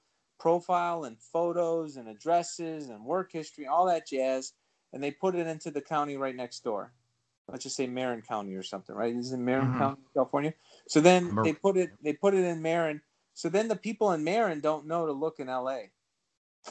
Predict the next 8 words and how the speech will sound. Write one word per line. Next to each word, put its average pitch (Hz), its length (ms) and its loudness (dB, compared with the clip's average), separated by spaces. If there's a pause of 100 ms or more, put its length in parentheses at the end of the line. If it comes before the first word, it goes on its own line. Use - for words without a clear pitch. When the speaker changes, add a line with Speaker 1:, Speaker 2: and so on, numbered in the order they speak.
(360)
Speaker 1:
<laughs> - 0 -
They, 202 100 -2 (300)
they 190 180 0 (260)
Speaker 2:
Right. 170 140 8
Speaker 1:
don't 190 180 8
have 190 140 2
that 170 160 0
information. 160 680 -4